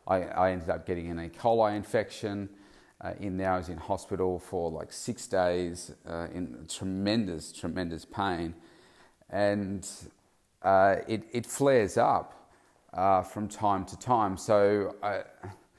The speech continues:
the surgeon tells me that the surgery that they do, they do it so that you can get back and do, uh, you know, the things that you wanna do using as much intensity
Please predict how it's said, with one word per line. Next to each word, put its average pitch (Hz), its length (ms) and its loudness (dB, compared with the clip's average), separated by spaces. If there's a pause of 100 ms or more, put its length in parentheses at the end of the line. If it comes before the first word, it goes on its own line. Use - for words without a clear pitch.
(300)
the 117 80 -2
surgeon 151 340 2
tells 127 300 4
me 113 140 -2
that 101 260 -2 (580)
the 101 80 -2
surgery 107 400 0
that 87 240 -8
they 95 140 2
do, 123 200 0
they 101 140 2
do 110 240 0
it 113 100 -6
so 101 160 -2
that 92 120 0
you 82 100 -8
can 90 140 -6
get 101 240 -2
back 98 220 2
and 92 180 -4
do, 87 320 0 (840)
uh, 90 200 -6 (120)
you 98 120 -4
know, 92 100 -2
the 87 140 -6
things 123 260 0
that 95 160 -8
you 107 80 0
wanna 110 240 4
do 104 160 -2
using 95 400 -2
as 85 140 -10
much 92 260 -4
intensity 101 800 -6